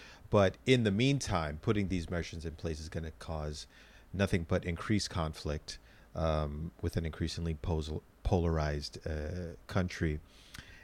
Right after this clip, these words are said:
And it's basically going to bring up conflict with those of us who are not part of the one percent. And,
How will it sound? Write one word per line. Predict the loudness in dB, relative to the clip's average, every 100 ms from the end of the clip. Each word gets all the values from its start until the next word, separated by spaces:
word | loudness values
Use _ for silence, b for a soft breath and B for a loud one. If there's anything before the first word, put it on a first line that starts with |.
| B
And | 6 10 12 12 10 6 6
it's | 6 6 6
basically | 8 8 6 6 6
going | 8 8 6 4
to | 0 4 4 4
bring | 6 6 6
up | 2
conflict | 2 2 2 0 0 2 2
with | 2 2
those | 2 2 4
of | 2 4
us | 2 2 -6 -12 -20 -20 -20 -20 -20 -20 -20 -20 -20 -20 -8 2
who | 4
are | 4
not | 2 0 0
part | 0 2
of | 0
the | -2
one | -2 -2 -2
percent. | -4 -4 -2 -2 -4 -10 -16 B B B B B -2
And, | 2 4 6 4 2 0 -2